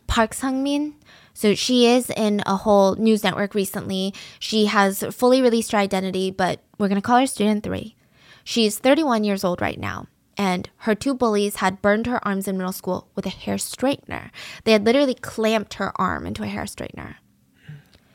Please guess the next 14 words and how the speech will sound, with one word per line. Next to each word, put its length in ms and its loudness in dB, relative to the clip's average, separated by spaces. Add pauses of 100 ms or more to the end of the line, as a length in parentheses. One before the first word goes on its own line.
(520)
The 120 6
two 200 6
bullies 360 4
would 160 2
go 140 4
on 120 2
to 100 -6
become 280 -2
a 100 -6
nurse 600 0
and 100 2
a 60 2
social 480 -4
worker. 420 -12